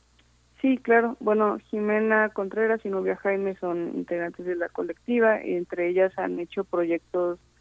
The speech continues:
colaborativos. Eh, Jimena es compositora de música para, para medios audiovisuales,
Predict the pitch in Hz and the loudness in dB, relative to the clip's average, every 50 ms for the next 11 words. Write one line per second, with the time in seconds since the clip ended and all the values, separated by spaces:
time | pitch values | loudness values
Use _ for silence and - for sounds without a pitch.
0 | _ _ _ _ _ - - 190 185 175 170 165 160 160 151 - - 190 185 175 | _ _ _ _ _ -6 -2 0 2 4 4 4 4 2 0 0 -2 -4 -2 0
1 | 185 190 208 - - - - 180 170 160 - 185 180 180 180 185 190 190 - 226 | 0 -2 -2 -4 -10 -12 -10 -10 -10 -8 -6 -4 -2 0 0 0 0 -2 -2 -4
2 | 214 202 - 190 185 - _ - 175 175 185 185 180 175 170 170 175 180 - 185 | -4 -4 -4 -6 -6 -6 _ 2 2 4 4 4 2 2 0 -2 -4 -6 -8 -10
3 | - - 185 175 - - 175 165 160 156 151 151 147 151 151 147 147 147 147 - | -6 -2 -2 -2 -2 0 0 0 0 2 0 0 0 0 0 0 0 0 0 -2
4 | - - - - _ _ _ _ _ - - - - 185 175 165 165 160 156 151 | -4 -6 -10 -14 _ _ _ _ _ -20 -12 -6 -4 -2 0 2 2 2 2 2
5 | 147 147 160 165 165 170 175 175 - 165 160 165 156 147 156 160 - 208 214 220 | 0 0 0 2 2 2 2 0 0 -2 0 0 -2 -4 -4 0 4 6 6 6
6 | 208 196 240 | 6 4 -2